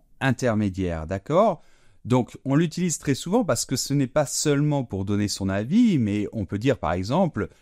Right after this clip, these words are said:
La maison était plus ou moins loin », c'est-à-dire pas très loin, moyennement loin, d'accord ?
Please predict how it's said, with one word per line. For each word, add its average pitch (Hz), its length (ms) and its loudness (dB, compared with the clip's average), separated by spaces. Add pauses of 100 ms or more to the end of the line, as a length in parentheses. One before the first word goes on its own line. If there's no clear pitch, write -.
La 107 180 2
maison 113 340 0
était 143 220 -2
plus 156 440 -4
ou 165 60 0
moins 160 260 2
loin », 165 480 0
c'est-à-dire 98 320 -6
pas 107 200 -6 (140)
très 147 340 0
loin, 147 580 -2
moyennement 135 640 0
loin, 156 420 0
d'accord ? 185 500 0